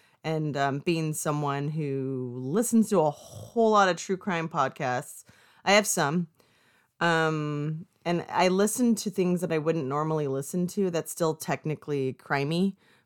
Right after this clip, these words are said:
but, um, not quite, like, murdery. 'Cause sometimes I don't like murder, and I think we're gonna definitely do some cases that don't necessarily have murder in them, but are still considered crimes.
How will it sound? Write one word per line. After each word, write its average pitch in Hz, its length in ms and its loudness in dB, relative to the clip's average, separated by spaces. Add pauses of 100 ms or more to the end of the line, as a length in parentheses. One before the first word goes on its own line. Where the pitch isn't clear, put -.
(100)
but, 143 360 4
um, 139 460 0
not 143 220 -2
quite, 139 220 -2
like, 135 140 -2
murdery. 131 520 -4
'Cause 277 140 4
sometimes 381 340 6
I 349 80 2
don't 233 160 2
like 160 160 -2
murder, 143 260 0
and 165 160 2
I 165 60 2
think 190 200 0
we're 202 140 2
gonna 190 180 2
definitely 151 440 0
do 139 160 -6
some 143 180 -6
cases 135 500 -4
that 127 220 -2
don't 131 360 -4 (600)
necessarily 135 840 0
have 131 360 0
murder 131 300 -2
in 143 220 -4
them, 170 200 2
but 147 120 0
are 135 80 -2
still 139 200 -8
considered 135 480 -6
crimes. 131 640 -4